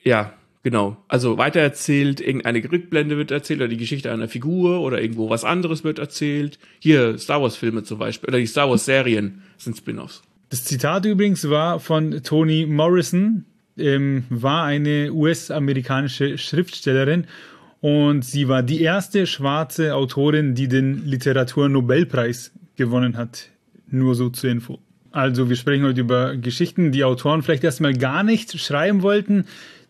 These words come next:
Speaker 2: die haben aber die Welt so brennend interessiert, ähm, und deswegen werden aus einer Originalhandlung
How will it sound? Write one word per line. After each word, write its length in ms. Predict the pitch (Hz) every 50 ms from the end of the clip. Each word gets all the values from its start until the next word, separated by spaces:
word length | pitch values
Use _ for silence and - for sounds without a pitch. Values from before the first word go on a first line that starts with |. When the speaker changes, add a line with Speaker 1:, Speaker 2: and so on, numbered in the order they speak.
| - -
Speaker 2:
die 200 | 147 156 160 151
haben 220 | 147 143 147 147
aber 160 | 143 135 127 131
die 140 | 127 127 117
Welt 260 | 131 135 143 135 123
so 140 | - 139 135
brennend 480 | 123 120 131 139 151 151 147 139 127
interessiert, 760 | 131 127 120 131 127 117 117 - - 147 156 143 - - - - _ -
ähm, 340 | 156 143 131 131 131 131 131
und 140 | 127 123 120
deswegen 640 | 123 123 127 - 120 127 127 123 127 127 123 123 - - - - - _ _ -
werden 680 | - 120 127 131 127 127 123 131 131 127 117 120 - - - _ _ -
aus 260 | 151 143 151 135 -
einer 260 | 170 147 143 143 143 139
Originalhandlung 1040 | 135 135 139 127 135 135 143 147 156 147 151 151 143 139 147 147 147 143 135 127